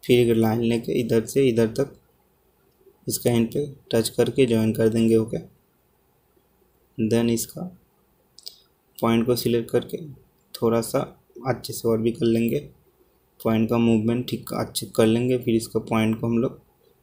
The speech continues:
side का point को delete कर देंगे, फिर इसको mirror करके side पे, हम्म, करेंगे opposite side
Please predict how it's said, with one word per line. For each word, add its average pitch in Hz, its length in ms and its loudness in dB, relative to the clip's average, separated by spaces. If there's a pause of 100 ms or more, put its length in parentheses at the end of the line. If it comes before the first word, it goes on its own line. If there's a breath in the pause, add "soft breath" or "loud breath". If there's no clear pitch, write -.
(540)
side 110 320 -2
का 117 80 0
point 117 240 -2
को 123 80 2
delete 113 320 2
कर 117 180 2
देंगे, 127 260 0 (1600)
फिर 120 120 0
इसको 117 360 -2
mirror 117 360 4
करके 117 500 0
side 107 400 -2
पे, - 240 -2 (380)
हम्म, 131 560 -4
करेंगे 120 380 0
opposite 113 600 0
side - 260 -8